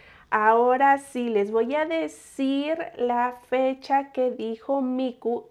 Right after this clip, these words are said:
que le gustaría casarse y posiblemente pueda ser por esa fecha. Ella dijo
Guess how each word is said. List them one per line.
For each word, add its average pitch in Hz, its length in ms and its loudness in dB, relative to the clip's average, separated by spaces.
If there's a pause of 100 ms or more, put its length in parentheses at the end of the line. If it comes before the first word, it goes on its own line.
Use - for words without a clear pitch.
que 349 180 0
le 330 140 -2
gustaría 214 720 -4
casarse 226 760 -6
y 311 160 0
posiblemente 240 1120 -2 (680)
pueda 220 380 4
ser 220 280 -4
por 226 160 -2
esa 196 260 -8
fecha. 220 460 -6
Ella 311 420 0
dijo 277 500 -4